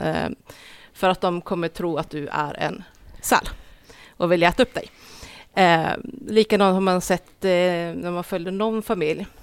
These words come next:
så kom det, var det två späckhuggarfamiljer som kom ganska nära varandra.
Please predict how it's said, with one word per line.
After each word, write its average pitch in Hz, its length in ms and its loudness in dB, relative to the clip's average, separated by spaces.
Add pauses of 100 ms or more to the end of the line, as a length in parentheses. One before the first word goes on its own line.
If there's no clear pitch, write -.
(240)
så - 180 -6
kom 175 220 0
det, 170 120 2
var 185 100 2
det 175 60 2
två 175 180 -4
späckhuggarfamiljer 160 680 -4
som 160 140 -8
kom 160 340 -2
ganska 180 260 -2
nära 202 280 6
varandra. 165 400 0